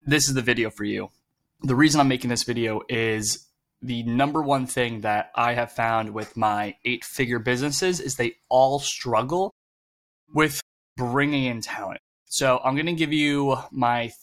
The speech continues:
three different systems or three different approaches on how you can start to source talent. You're an eight-figure agency. You might wanna also consider the, the latter two. The latter two are tougher and they take more time.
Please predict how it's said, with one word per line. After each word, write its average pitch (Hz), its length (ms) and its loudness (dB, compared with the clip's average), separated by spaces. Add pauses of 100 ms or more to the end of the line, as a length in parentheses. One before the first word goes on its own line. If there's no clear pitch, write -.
three 143 260 0
different 139 440 0
systems 117 520 -2
or 107 60 -8
three 135 220 -2
different 131 240 -2
approaches 113 480 -4
on 107 80 -4
how 113 420 0
you 156 380 -2
can 117 280 -4
start 113 380 -2
to 110 260 -4
source 117 380 0
talent. 151 440 0 (280)
You're 180 220 4
an 170 80 2
eight-figure 113 400 -2
agency. 107 560 -4 (240)
You 135 140 -2
might 165 180 4
wanna 165 160 2
also 135 340 2
consider 120 380 -4
the, 107 220 -4
the 117 140 -4
latter 110 300 2
two. 101 160 -10
The 104 120 -6
latter 135 240 4
two 135 260 -6
are 107 340 -2
tougher 202 560 -2
and 127 80 -2
they 123 80 0
take 135 240 -6
more 117 160 0
time. - 380 -4